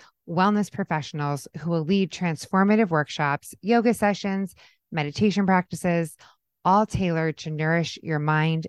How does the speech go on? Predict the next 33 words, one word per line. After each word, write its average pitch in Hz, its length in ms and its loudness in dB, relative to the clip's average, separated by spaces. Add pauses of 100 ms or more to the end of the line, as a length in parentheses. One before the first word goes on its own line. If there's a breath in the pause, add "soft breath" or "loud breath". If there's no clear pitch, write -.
(100)
body, 151 580 0
soul, 127 460 0 (480 soft breath)
build 165 260 2
lasting 185 460 0
connections, 165 680 -4
and 165 240 -6
forge 156 540 -2
friendships 147 600 -4
with 147 160 -4 (120)
other 151 340 0
women. 139 440 -6 (320 soft breath)
The 180 80 2
goal? 180 440 4 (460 soft breath)
To 208 140 0
learn 180 520 -2
new 202 240 0
practices 151 800 -4
to 165 80 -4
help 160 260 0
you 202 240 2
thrive 156 400 2
and 147 140 -6
flourish 131 640 -4
so 196 160 -4
that 190 160 -2
you 262 180 0
can 294 160 -4
go 180 160 4
back 160 240 0
home 160 280 -6
to 175 100 -6
your 147 180 -2
family, 190 640 0